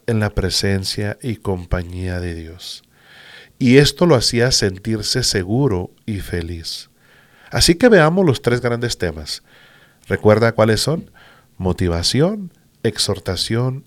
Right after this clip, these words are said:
y reflexión. Vamos a leer los primeros tres versículos del Salmo treinta y cuatro, el cual dice la palabra de Dios de la siguiente manera:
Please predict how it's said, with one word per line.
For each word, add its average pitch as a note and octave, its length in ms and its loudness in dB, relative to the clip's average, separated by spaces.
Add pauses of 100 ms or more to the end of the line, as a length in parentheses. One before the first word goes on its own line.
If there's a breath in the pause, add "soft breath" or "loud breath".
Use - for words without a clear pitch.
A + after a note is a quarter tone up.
y A2 100 -4
reflexión. F2 760 -8 (1300 soft breath)
Vamos G3 300 4
a F3 80 6
leer A2 400 0
los C3 160 0
primeros G#2 640 -6
tres F2+ 300 -4
versículos G2+ 720 -4
del F#2 160 -4
Salmo C3 420 -2
treinta G2 340 -8
y F#2 60 -10
cuatro, G2 480 -8 (1300 loud breath)
el C3 180 0
cual F3 160 8
dice F3 240 8
la D#3+ 160 6
palabra A#2+ 340 8
de G#2 120 6
Dios G2 140 2
de G#2+ 100 0
la G#2+ 120 2
siguiente E2+ 600 -4
manera: D#2+ 560 -8